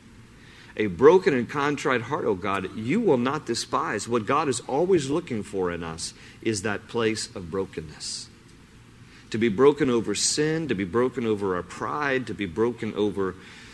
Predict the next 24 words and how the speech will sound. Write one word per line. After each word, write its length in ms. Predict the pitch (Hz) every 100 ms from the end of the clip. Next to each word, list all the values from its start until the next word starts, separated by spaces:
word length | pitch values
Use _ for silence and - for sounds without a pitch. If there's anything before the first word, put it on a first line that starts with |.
| - -
uh, 160 | 95 95
our 200 | 104 107
own 240 | 117 127 135
self-sufficiency, 1400 | - 135 123 - 104 - 151 - 147 123 147 143 139 131 - - - - - -
uh, 200 | - 95 85 -
to 100 | 107
be 100 | 107
broken 360 | 92 139 139
over 200 | 131 117
our 120 | 113 117
own 120 | 127
self-reliance, 840 | - 151 120 117 110 120 131 131
and 160 | 110 101
come 220 | - 143
to 60 | 151
that 200 | 143 -
place 300 | 147 135 117
of 100 | 104
humility 680 | 117 107 117 135 135 - 127
to 100 | 107
Jesus 460 | 92 123 127 123
and 100 | 113
say, 160 | 104 101
"Lord, 480 | 104 110 120 120